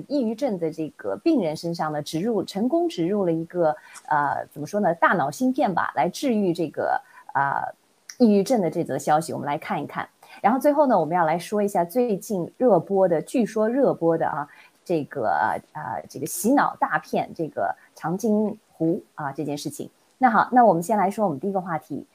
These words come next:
啊，那在当下的这个，呃，宏观经济环境中苦苦挣-，挣扎，包括这个股市下跌，啊，潜在的这个能源危机以及对这个中共国房地产行业崩塌的担忧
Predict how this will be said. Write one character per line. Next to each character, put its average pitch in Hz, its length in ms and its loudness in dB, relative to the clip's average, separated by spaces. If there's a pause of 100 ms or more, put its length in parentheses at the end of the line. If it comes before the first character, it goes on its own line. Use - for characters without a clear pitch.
(320)
啊， 170 240 2
那 254 80 4
在 226 280 4
当 262 240 4
下 254 160 2
的 175 120 2
这 170 160 -2
个， 160 120 2 (260)
呃， - 300 0
宏 180 180 -2
观 233 160 2
经 240 140 0
济 220 80 -2
环 160 200 -2
境 190 220 -2
中 185 240 -2
苦 - 160 -8
苦 156 380 -4
挣-， 180 280 -4 (240)
挣 214 200 2
扎， 156 240 0
包 208 180 6
括 208 240 2
这 180 160 -2
个 139 140 -4
股 - 160 -8
市 196 160 -4
下 175 200 0
跌， 165 320 0 (360)
啊， 143 180 -2
潜 147 260 -2
在 208 200 2
的 170 100 4
这 165 100 0
个 156 80 0
能 160 240 0
源 190 200 4
危 170 160 4
机 170 180 0
以 139 60 -2
及 156 160 0
对 165 240 2
这 - 140 -10
个 120 100 -4
中 226 160 -4
共 233 160 2
国 160 240 2
房 165 200 -2
地 220 120 -4
产 - 240 -6
行 156 240 -6
业 175 200 0 (140)
崩 220 180 2
塌 214 240 -2
的 147 120 -2
担 208 340 2
忧 220 260 0